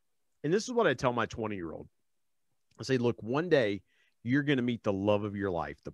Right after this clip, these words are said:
person that God specifically created just for you. You may know her, you may not know her." And in your case, you meet your husband and get engaged.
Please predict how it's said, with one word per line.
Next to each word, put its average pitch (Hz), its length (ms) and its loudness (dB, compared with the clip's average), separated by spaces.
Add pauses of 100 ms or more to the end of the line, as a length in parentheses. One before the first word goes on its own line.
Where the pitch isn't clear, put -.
person 139 420 -4
that 101 180 -4
God 95 320 0
specifically 113 920 -2
created 92 720 -6
just 101 560 -4 (400)
for 107 160 2
you. 104 400 -2 (800)
You 123 220 0
may 123 180 4
know 117 240 4
her, 139 160 4
you 120 220 -2
may 107 180 0
not 98 320 -4
know 78 160 -10
her." - 180 -14 (540)
And 143 140 4
in 147 160 2
your 190 200 0
case, 123 440 -4 (260)
you 131 120 -4
meet 143 140 0
your 127 140 0
husband 120 380 2
and 110 120 -2
get 107 140 2
engaged. 104 640 -2